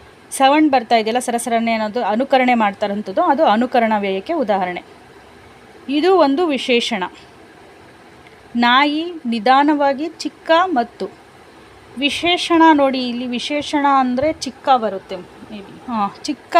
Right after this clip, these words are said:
ಇದಕ್ಕೆ ವಿಶೇಷಣ, ಚಿಕ್ಕ ಅನ್ನೋ ಒಂದು ಪದ ವಿಶೇಷಣ ಪದ.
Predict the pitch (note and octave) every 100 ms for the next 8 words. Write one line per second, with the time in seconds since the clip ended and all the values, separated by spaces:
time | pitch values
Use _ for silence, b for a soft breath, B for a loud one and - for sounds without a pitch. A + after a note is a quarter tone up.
0 | E4 C#4 A#3+ - F4 C4+ - C4+ A#3 -
1 | F2+ - - - - - - - - -
2 | - - - D4 - D#4+ D4 C#4 A3+ A#3+
3 | B3+ A#3+ A3+ A#3 D#4 C4 A3+ - G#3 F#3+